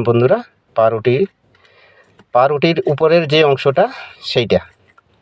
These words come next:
আর আমরা আগের থেকে হিমুল, মুগচার আর হলো হারিয়া দিয়ে ভিজিয়ে রেখেছি। সেই জিনিসটা এর ভিতরে আমরা অ্যাড করব। নারকেল পচা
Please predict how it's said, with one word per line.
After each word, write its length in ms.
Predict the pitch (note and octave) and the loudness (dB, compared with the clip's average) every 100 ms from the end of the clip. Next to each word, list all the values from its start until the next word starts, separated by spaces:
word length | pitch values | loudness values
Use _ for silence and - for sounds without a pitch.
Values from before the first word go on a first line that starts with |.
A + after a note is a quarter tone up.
| _ _ _ _ - - _ _ _ A2+ | _ _ _ _ -20 -20 _ _ _ -4
আর 180 | A#2 A2+ | 0 0
আমরা 180 | A#2 B2 B2+ | 0 2 2
আগের 200 | B2 C3+ C3 | 2 0 -2
থেকে 220 | C3 A2+ D3+ B3+ - - | -6 -2 -2 -2 -8 -12
হিমুল, 460 | - A2+ B2 C3 C#3 D#3+ E3+ - - A#2+ | -4 0 4 4 2 -4 -10 -16 -10 -2
মুগচার 500 | A#2+ A#2 - B2 C3+ D#3+ - _ _ _ _ _ _ _ _ - G2 | -2 -2 0 2 4 2 -6 _ _ _ _ _ _ _ _ 0 2
আর 180 | G2+ G2+ F#2+ | 2 0 0
হলো 240 | G2+ G#2 G#2 G2+ | -2 0 0 -2
হারিয়া 340 | G#2 A2 A#2 C#3 B2+ | -4 -2 2 0 0
দিয়ে 200 | A#2+ C#3 G3+ - A#2+ | 0 2 0 -2 -8
ভিজিয়ে 280 | G#2+ G#2+ B2+ C3 | -6 -2 0 0
রেখেছি। 360 | A2+ B2+ - A3 C#4 _ _ _ _ _ _ _ _ _ _ _ _ _ _ _ - | 0 -4 -4 -8 -8 _ _ _ _ _ _ _ _ _ _ _ _ _ _ _ -10
সেই 320 | - C3+ C#3 D3 D3 C#3+ | -2 0 0 -6 -8 -4
জিনিসটা 440 | C3 C3+ C3 - G#3 A#3 _ _ - | 0 0 0 0 0 -2 _ _ -2
এর 180 | C#3 B2+ | 0 2
ভিতরে 260 | A#2+ A#2+ B2 A#2+ | 0 0 0 2
আমরা 140 | A#2 A#2+ | 0 2
অ্যাড 200 | A2+ - | 0 0
করব। 180 | A2+ A2 G3+ - - _ _ _ _ _ _ _ _ _ _ _ _ _ _ _ _ - - | 0 0 0 -4 -20 _ _ _ _ _ _ _ _ _ _ _ _ _ _ _ _ -12 -4
নারকেল 300 | G#2+ G#2 A2+ - | -2 -2 -2 -2
পচা 220 | G#2+ A#2+ | -2 -2